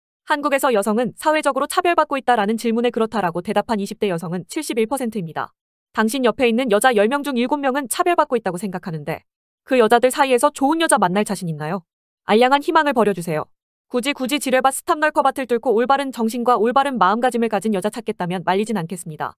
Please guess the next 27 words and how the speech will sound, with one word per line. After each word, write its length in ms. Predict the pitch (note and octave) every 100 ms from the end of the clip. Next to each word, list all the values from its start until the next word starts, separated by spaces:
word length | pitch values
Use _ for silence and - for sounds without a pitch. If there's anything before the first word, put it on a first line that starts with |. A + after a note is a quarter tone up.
| _ _ _ _
하지만 360 | D#4 D4 D#4
정말 300 | B3 A#3 C4
똑똑한 400 | D4 D#4 D#4+ D#4+
남자라면 480 | C4+ A3+ G#3+ F3+ G3+
그런 260 | F3+ B3 C4
짓은 220 | B3 A#3
안 100 | E3+
하겠죠. 420 | F3 E3 - E3 - _ _ _ -
영상 320 | A3+ A#3+ C4+
여기서 240 | A3 B3+
마칩니다. 560 | A3 - G#3 E3+ D3 - _ _ _ -
여러분의 380 | A#3 B3+ C4 -
구독과 340 | B3+ D4 D4
좋아요는 520 | C#4 B3 A#3 A3+ A3
은희가 280 | A3 B3 C4+
영상 280 | A3 A3 C#4
만들 240 | B3 A3+
때 100 | A3
마시는 360 | G#3 F3 F#3+ A3+
커피값에 480 | - F4+ F4 D4+ D4
커다란 400 | - E4 D#4 C#4
도움이 240 | B3+ B3
된답니다. 500 | A3 E3+ C3+ C#3+ C3+ - _ _ _ -
오늘의 260 | A3+ B3
한 160 | C#4+ D#4
줄 120 | C#4+
요약. 240 | A3+ D#3